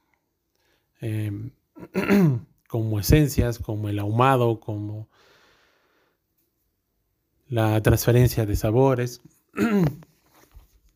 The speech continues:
No, ya empezamos a romper los paradigmas que teníamos de que solamente es nuestra, es de esta, solo esta manera. Empezamos a desarrollar otras, otras formas de ver nuestra,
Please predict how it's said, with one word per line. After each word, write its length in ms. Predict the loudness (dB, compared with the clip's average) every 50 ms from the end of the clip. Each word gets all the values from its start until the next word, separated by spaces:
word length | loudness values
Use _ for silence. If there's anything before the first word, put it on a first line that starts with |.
| _ _ -20 _ _ _ _ _ _ _ _ _ _ _ _ _ _ _ _ _ _ _ _ _
No, 380 | 2 4 6 6 6 6 4 4
ya 320 | 4 4 6 6 6 4
empezamos 720 | 4 2 2 0 0 2 2 2 2 0 -2 -2 -4 -4
a 80 | -4 -2
romper 260 | -2 -2 -2 -2 -2
los 160 | -2 -2 -2
paradigmas 560 | 0 0 2 4 4 2 2 2 0 0 0 0
que 100 | -2 -2
teníamos 460 | 0 0 0 0 0 0 0 -2 -2
de 100 | -4 -4
que 100 | -4 -6
solamente 680 | -2 0 0 2 2 2 2 0 0 -2 0 -2 -2
es 80 | 0 0
nuestra, 640 | 0 -2 -2 -2 -4 -4 -4 -6 -8 -10 -14 -16 _ _ _ _ _ _ _ _ _
es 200 | -6 -6 -2 0
de 80 | 0
esta, 240 | 0 0 -2 -4 -4
solo 280 | 0 2 4 4 4 2
esta 220 | 2 0 0 0
manera. 460 | 2 2 2 2 2 2 2 0 -2 -8 -14 _ -20 -20 -20 _ _ -20 _ _ _ _ _ _ _ _ _ _ _ -20 _ _ _ _ _ _ _
Empezamos 440 | _ -8 0 4 6 6 6 6 4
a 60 | 2
desarrollar 580 | 2 4 4 4 4 4 4 4 4 4 4 4
otras, 480 | 2 2 2 2 0 2 0 0 0 0 -2 -8 _ _ _ _ _ _ _ _ _ _ _ -8
otras 440 | -6 -6 0 2 2 4 4 4 4
formas 480 | 6 6 6 6 4 2 2 0 0 -2
de 120 | -2 -4
ver 200 | -4 -4 -4 -4
nuestra, 640 | -4 -6 -6 -8 -10 -12 -12 -12 -12 -14 -16 -12 -4